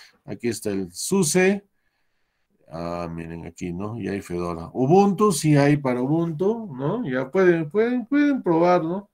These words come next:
¿No? Si falla ya, pues, total, están trabajando en máquinas virtuales, ¿no? Pero esto es, este, entre comillas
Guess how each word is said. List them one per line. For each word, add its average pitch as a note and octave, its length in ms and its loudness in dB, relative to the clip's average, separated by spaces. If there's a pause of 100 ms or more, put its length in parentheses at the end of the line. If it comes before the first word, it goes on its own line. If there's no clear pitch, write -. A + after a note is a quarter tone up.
¿No? E3 280 -8
Si D#3 220 -8
falla F3+ 320 0
ya, D3 240 0
pues, C#3+ 220 -4
total, C3+ 340 -2
están B2+ 300 -4
trabajando A#2+ 420 -6
en A2 100 -10
máquinas A2+ 400 -10
virtuales, G2+ 600 -8
¿no? C3+ 160 -14 (500)
Pero E3 160 2
esto G3+ 300 2
es, F#3+ 180 0
este, B2+ 800 -2
entre C3 240 -4
comillas D3+ 800 0